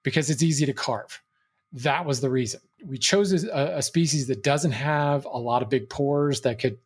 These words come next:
can look a little weird when you start carving and sculpting. When you're thinking in three dimensions and hollowing out the seat, those pores can be a pain.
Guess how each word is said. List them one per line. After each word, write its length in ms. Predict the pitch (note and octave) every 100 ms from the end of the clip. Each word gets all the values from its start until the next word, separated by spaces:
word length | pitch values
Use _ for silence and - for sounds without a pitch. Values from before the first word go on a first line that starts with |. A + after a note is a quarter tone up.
| -
can 260 | B2 A#2 B2+
look 180 | D3
a 60 | C#3+
little 220 | C#3 C3+
weird 400 | A#2+ C3 C3+ C3+
when 100 | B2
you 80 | B2
start 320 | B2 C#3 C3
carving 460 | - C3 C3 C3+ B2
and 80 | A#2
sculpting. 580 | - C3+ C3 C#3 C3 A#2+
When 80 |
you're 100 | A#2
thinking 340 | A2+ D#3+ D#3 C3+
in 100 | A#2
three 220 | C#3 C3
dimensions 680 | B2 B2 C3+ D3+ C#3 C3+ -
and 120 | B2
hollowing 500 | - - C#3+ C#3+ C3+
out 140 | C3 B2
the 80 |
seat, 340 | B2 - D3 D3
those 220 | C#3+ C3+ -
pores 420 | - E3+ D#3 -
can 360 | C3+ B2 A2 -
be 140 | C#3
a 40 | A#2
pain. 380 | - B2+ G2+